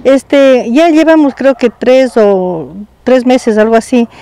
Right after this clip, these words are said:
este, que abrieron aquí, y la verdad es que estamos con las molestias de los alcantarillados, que cuando empezaron la obra se rompieron los tubos de los desagües, de los baños. Entonces,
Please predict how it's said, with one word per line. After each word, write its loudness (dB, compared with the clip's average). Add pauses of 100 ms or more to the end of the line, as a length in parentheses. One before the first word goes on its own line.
(180)
este, -2
que 0
abrieron 0
aquí, -4
y 0
la 2
verdad 0
es -2
que -4
estamos -2 (300)
con 0
las 2
molestias 0
de 0
los 0
alcantarillados, 0
que -4
cuando -6
empezaron 0
la 2
obra 0
se -4
rompieron -2 (360)
los -2
tubos 0
de -2
los -6
desagües, -4
de -4
los -4
baños. -2 (460)
Entonces, -2